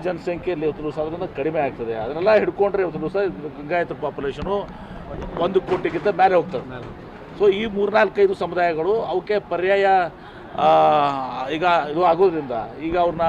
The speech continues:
Speaker 1: ತ್ರೀ ಬಿದಾಗ ಸೇರಿಸ್ಬೇಕಾ ಅಥವಾ ಅವ್ರನ್ನ ಟೂ ಎದಾಗ ಮುಂದುವರ್ಸ್ಕೊಂಡ್ರು ಕೂಡ ಕೌಂಟ್ನಲ್ಲಿ ತರಬೇಕಾ? ಹೆಡ್ ಕೌಂಟ್ನ ನಮಗೇನಾಗಿದೆ ಈಗ, ಮೀಸಲಾತಿ ಇವ್ರು ಎಲ್ಲೇ ತಗೊಳ್ಳಿ, ಹೆಡ್ ಕೌಂಟ್ನಲ್ಲೇ ಬರ್ಬೇಕು ಎಲ್ಲರೂ ಕೂಡ. ಅಂದರೆ ಕನಿಷ್ಠ ಪಕ್ಷ ಆ, ನಾನು ಹೇಳಿದ್ನಲ್ಲ ಈಗ, ಕೆಲವೊಂದು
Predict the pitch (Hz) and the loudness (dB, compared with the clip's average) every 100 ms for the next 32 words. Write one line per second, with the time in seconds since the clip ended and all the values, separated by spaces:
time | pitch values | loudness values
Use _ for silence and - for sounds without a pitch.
0 | 160 165 160 165 165 147 156 135 - 135 | 0 0 0 2 2 2 -2 -2 -4 -4
1 | 139 127 127 - - - - - 156 175 | 0 2 0 -2 -14 -18 -18 -4 -4 2
2 | 175 175 160 135 165 170 165 165 160 180 | 4 6 6 4 0 0 0 0 0 2
3 | 175 151 165 160 147 - 156 151 165 170 | 2 0 -2 -4 -4 -6 -8 -6 -2 -4
4 | - 160 190 - 175 160 151 143 131 127 | 0 0 0 0 0 -2 -2 -2 -2 -2
5 | 123 117 - 110 - - - - - - | -2 -2 -4 -14 -16 -16 -20 -18 -18 -6
6 | 185 190 233 220 208 202 208 208 202 180 | -4 0 0 2 2 2 2 4 4 2
7 | 175 175 160 156 170 160 151 185 170 139 | 0 4 4 4 0 0 2 2 2 0
8 | 170 165 147 120 113 135 214 214 185 180 | -2 0 0 0 -2 -2 2 2 0 -4
9 | 202 165 170 175 156 160 165 151 147 147 | -2 0 0 0 0 2 2 0 -2 0
10 | 208 233 - - - - - - 180 196 | 0 0 -2 -14 -20 -20 -20 -8 0 2
11 | 196 196 190 147 208 226 202 - - - | 2 0 -2 2 4 4 2 -6 -16 -2
12 | 151 160 160 156 143 120 - - - 147 | 2 6 6 4 2 -8 -20 -20 -6 -2
13 | 185 196 165 131 110 - - - - - | 4 4 4 -2 -6 -12 -20 -20 -12 -4
14 | 151 160 | -2 0